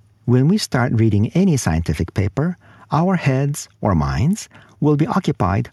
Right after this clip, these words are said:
by some questions throughout the reading activity. For example, you might be thinking about the following three questions.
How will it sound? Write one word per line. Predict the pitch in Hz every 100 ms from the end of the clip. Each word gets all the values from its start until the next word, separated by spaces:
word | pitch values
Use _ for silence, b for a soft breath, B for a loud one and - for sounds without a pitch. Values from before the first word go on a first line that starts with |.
| -
by | 113
some | - 160
questions | - 196 170 - 92 92 - -
throughout | - 117 110 123
the | 107
reading | 107 117 117
activity. | 107 - 117 98 95 - _ _ _ _ _ _ _ _ _ _
For | - 113
example, | 98 95 85 120 160 b b b
you | - 123
might | 180 175
be | 139
thinking | 120 107 110 101
about | 95 92
the | 95
following | - 107 107 107 104 -
three | - 151
questions. | 165 135 107 - 90 90 -